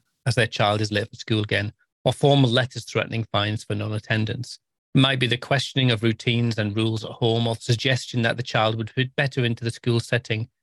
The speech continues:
only if only the parent did something differently. For many years, I didn't put a name on this behaviour or consider how offensive it was.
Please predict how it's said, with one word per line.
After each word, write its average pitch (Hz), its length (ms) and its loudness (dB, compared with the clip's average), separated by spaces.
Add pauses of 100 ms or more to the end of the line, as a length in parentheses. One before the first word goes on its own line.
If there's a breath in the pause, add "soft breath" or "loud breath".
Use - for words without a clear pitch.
(240)
only 123 400 4 (260)
if - 120 -2
only 135 180 6
the 123 100 2
parent 117 280 -2
did 110 120 -6
something 107 420 -2
differently. - 580 -6 (360)
For 143 60 6
many 147 180 4
years, 139 260 2
I 120 80 2
didn't 135 260 0
put - 180 -4
a 123 60 2
name 127 340 2
on 107 100 0
this 110 100 -6
behaviour 110 460 -2
or 110 80 0
consider 117 680 -2
how 113 200 0
offensive 110 500 -2
it 117 100 -4
was. 110 340 -6